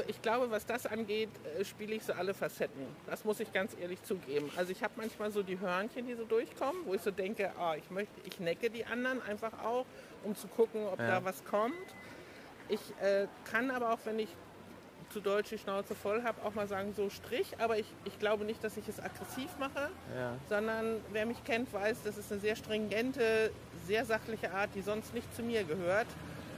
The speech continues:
Speaker 1: Und das ist dann komplett abgespalten und dann sagen viele schon, „Oh Gott, ich leg mich auf den Rücken, Pfoten nach oben, da passiert jetzt was.“
Speaker 2: Ja, ja.
Speaker 1: Also ich kann mich auch streiten, aber was ganz wichtig ist, und das finde ich über alle Maßen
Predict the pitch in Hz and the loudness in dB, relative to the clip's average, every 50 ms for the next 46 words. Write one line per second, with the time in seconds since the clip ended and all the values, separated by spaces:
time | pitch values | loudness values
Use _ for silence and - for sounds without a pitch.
0 | - - - - 208 220 214 208 - 226 202 - - 208 202 - 220 202 185 214 | -8 -8 -4 -2 2 4 4 4 2 2 0 2 2 2 2 4 0 0 2 2
1 | 214 208 - 196 - - - 208 - - - 202 196 202 208 196 196 196 196 190 | 0 2 2 -2 -2 0 -2 -4 -2 2 4 6 6 6 4 2 0 -2 0 0
2 | 196 202 190 185 185 196 196 190 196 202 196 190 208 190 165 - 196 190 - 196 | 0 2 2 2 2 2 0 -2 -2 -2 -2 0 -2 -2 -2 -2 -2 0 2 2
3 | 185 185 - - 185 185 - 208 165 170 185 202 180 196 208 - - - - 208 | 2 2 0 -2 -2 -2 0 -2 -2 0 0 0 4 4 2 2 2 -4 0 0
4 | 202 190 180 180 175 185 - 196 180 170 165 156 165 165 - - - 233 208 - | 0 0 0 -2 -2 0 0 0 0 0 0 -2 -2 -4 -4 -4 -4 -4 -4 -2
5 | 220 220 208 - 165 151 - 185 160 - - 120 120 117 113 113 117 123 - - | 0 -2 -2 -2 -4 -6 -2 0 0 2 2 4 4 4 4 4 2 -2 -2 0
6 | 202 196 208 208 202 196 - - - - - - - 214 - - - 233 240 269 | 2 4 6 6 4 4 2 -2 -10 -12 -10 -6 -6 -6 -4 0 2 2 2 2
7 | 330 277 - - - - - 220 226 220 - 190 190 196 - - - 180 180 190 | 0 -2 -6 -10 -12 -8 -2 -2 0 0 2 0 0 0 -2 -4 -4 -2 0 0
8 | 208 - - 359 392 415 - - - - - - - - - - - - 202 196 | 0 -2 -6 -8 -6 -6 -6 -6 -8 -12 -12 -12 -12 -12 -10 -8 -2 0 2 2
9 | 208 226 226 247 240 220 226 220 - - 214 208 214 208 - 208 226 - - 180 | 4 4 4 2 2 2 2 0 -2 -2 -2 -2 -2 -2 -2 -4 -4 -2 -2 -4
10 | 170 190 170 - - 175 180 190 190 - - - - - - - - - - - | -2 -2 -4 -4 -4 -2 0 -2 -2 -2 -4 -12 -12 -12 -14 -14 -12 -12 -6 -2
11 | 247 226 226 226 - 226 208 208 180 190 214 226 226 220 202 196 202 214 226 - | 0 0 0 0 -2 2 2 2 2 2 2 2 2 2 2 2 2 0 0 0
12 | - 202 196 190 190 | -2 -4 -2 -2 -4